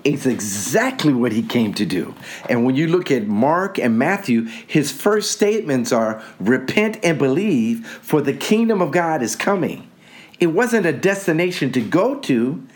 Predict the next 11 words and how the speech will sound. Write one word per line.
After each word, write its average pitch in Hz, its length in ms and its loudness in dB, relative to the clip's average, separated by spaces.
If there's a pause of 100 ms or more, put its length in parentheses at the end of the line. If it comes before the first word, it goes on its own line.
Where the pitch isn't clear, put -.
(420)
It 170 60 4
was 160 180 2
the 165 160 -2
idea 180 560 2
that 143 340 -4
the, 135 160 0 (460)
that 185 280 2
locality 180 920 0 (260)
was 131 260 2
coming 175 340 0
here 131 640 0